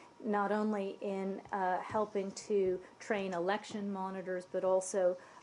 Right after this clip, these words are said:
uh, to train in an open way, uh, political party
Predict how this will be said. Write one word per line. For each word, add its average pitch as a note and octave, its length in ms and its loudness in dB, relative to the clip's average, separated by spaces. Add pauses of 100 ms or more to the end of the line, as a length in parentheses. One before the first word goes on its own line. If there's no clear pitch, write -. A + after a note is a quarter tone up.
uh, F3+ 260 2
to - 180 -10
train F#3+ 640 -2
in F3+ 180 -4
an F3+ 80 -2
open G3+ 400 2
way, F#3 420 0 (380)
uh, F3 300 2
political F#3 540 0
party G#3 520 0